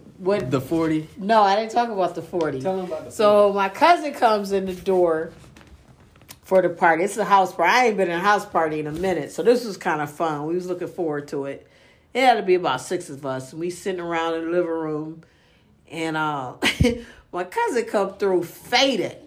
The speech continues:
Speaker 1: and he puts on the, um, he puts on the, um, came in with a, um, a forty of O E,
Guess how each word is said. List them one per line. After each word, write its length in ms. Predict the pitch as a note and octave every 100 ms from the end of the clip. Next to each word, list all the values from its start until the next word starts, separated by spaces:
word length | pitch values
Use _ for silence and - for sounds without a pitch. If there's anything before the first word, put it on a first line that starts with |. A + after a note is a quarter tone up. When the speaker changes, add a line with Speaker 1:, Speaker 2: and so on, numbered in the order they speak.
| - _ _ _ _ _ -
Speaker 1:
and 120 | F#3+
he 100 | A#3+
puts 380 | B3 - D#4+ -
on 400 | B3 B3 B3+ B3 A3+
the, 240 | G#3+ -
um, 720 | A3 G#3+ G#3 G3+ F#3+ F3+ F3 - - - - _
he 140 | D4
puts 300 | D4+ D4+ C#4+ C4
on 220 | B3 A3+
the, 260 | G3+ F#3+
um, 760 | G3+ G3 F#3+ F3+ E3 D#3 D3 C3+ - - - - - - - - - - - - - _ - - - _ _ _ _ - - _ _ -
came 400 | - C#4+ C#4+ C#4
in 400 | C4 B3+ A#3+ A#3
with 160 | A3 G3+
a, 240 | F3+ -
um, 600 | F#3+ F#3+ F#3 F3 E3+ E3 E3 D#3 D#3+ _ _ _ -
a 120 | D#3
forty 960 | D#3 - C4+ F4 G4 D4+ A3 A3 A#3 - _ _ _ _ _ _ _ _ - -
of 240 | F#3+ F#3 - -
O 500 | G3 G#3 A3 B3 - -
E, 540 | E4 G4+ E4 D#3 B2+